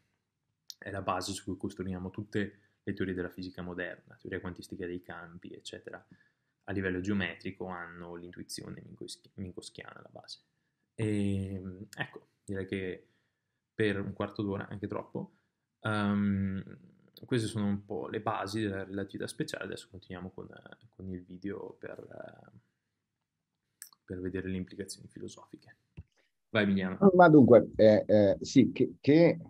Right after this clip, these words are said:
Speaker 2: il, ehm, la relatività, almeno nell'interpretazione che, che gli è stata data quasi da subito, eh, avesse, creasse dei problemi con, ehm, con l'idea che il tempo passa, e, o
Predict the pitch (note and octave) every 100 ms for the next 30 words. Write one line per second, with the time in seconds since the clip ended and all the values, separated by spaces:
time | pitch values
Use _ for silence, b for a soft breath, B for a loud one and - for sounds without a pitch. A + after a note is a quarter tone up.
0 | _ G#2+ A2 G#2 G2 F#2 F2+ F2 D#2 -
1 | _ _ _ - G2 G2 G2+ G#2 G2+ F#2
2 | F2 A2 A#2+ A2 A#2+ A2 G2 G2+ F2 E2+
3 | F#2+ F2+ E2 G2+ G2+ F#2+ F#2 F2 E2 E2
4 | - _ F#2+ E2+ E2+ F2+ F#2 E2+ E2+ E2+
5 | D#2+ F2+ E2 E2+ E2 - G#2 G#2 F#2 -
6 | _ _ _ _ _ _ _ _ _ F#2+
7 | G2+ F#2 F2 F#2+ G#2 G#2+ - A#2 A2 A#2+
8 | A#2+ B2+ D#3 C#3 B2 A#2 A2+ G#2 F2+ F#2+
9 | F#2 F#2 F2+ E2+ E2 E2 - _ _ _
10 | - G#2+ G#2+ A#2 G#2+ A2+ G2+ A2 - E2
11 | G#2+ G#2+ G2+ F#2+ E2 - _ _ - G2+
12 | G2+ F#2+ - - A2